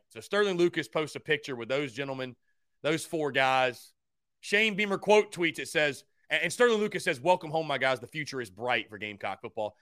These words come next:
Shane Beamer quote tweets it and just says, "Beyond," in all caps, "beyond bright.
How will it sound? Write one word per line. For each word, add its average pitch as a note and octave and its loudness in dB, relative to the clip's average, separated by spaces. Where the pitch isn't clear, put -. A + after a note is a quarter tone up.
Shane B3+ 2
Beamer A#3 -4
quote G3+ -2
tweets G3+ -4
it E3+ -6
and F3 -14
just F3+ -4
says, G3+ 2
"Beyond," C#4 4
in C3+ -4
all A#2 0
caps, - -2
"beyond B3+ 4
bright. G2 -6